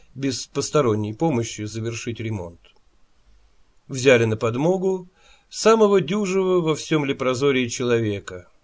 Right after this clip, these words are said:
конюха Гаврилу Стрижова. Пока в слесарной устанавливали стрелу, Петейкин дал Стрижову тридцатифунтовый молот и заставил ковать всякие пустяки, терпеливо поучая,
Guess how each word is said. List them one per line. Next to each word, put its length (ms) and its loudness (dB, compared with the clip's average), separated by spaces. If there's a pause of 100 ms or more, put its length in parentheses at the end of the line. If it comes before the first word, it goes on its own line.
(160)
конюха 600 -2 (300)
Гаврилу 560 0
Стрижова. 800 -10 (1400)
Пока 320 2
в 60 -4
слесарной 560 0
устанавливали 600 -2
стрелу, 520 -4 (460)
Петейкин 600 -2
дал 200 2
Стрижову 760 0 (240)
тридцатифунтовый 1120 -2
молот 560 0 (300)
и 160 -2
заставил 540 2
ковать 360 2
всякие 340 -4
пустяки, 640 -10 (380)
терпеливо 500 -2
поучая, 640 -2